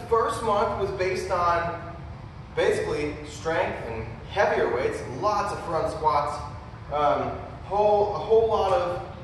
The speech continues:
personal records that I'm happy with. Um, we're gonna move into the second one.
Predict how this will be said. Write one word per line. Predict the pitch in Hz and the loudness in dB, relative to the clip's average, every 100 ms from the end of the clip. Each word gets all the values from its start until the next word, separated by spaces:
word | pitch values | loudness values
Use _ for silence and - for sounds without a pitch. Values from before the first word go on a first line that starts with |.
| - - | -12 -4
personal | - - 170 165 | -2 0 0 0
records | 165 165 175 - | 0 0 -2 -2
that | - - - - | -2 -4 -10 -6
I'm | - 143 - | 0 2 2
happy | - - 135 | 0 -2 -2
with. | 143 - - - - - 156 | -2 0 -2 -6 -10 -6 4
Um, | 160 - | 6 6
we're | 247 | 6
gonna | 226 208 | 2 2
move | 240 233 | 0 -2
into | 226 | -4
the | - | -4
second | - 247 254 180 | -4 -4 -2 0
one. | 180 175 - | 2 2 0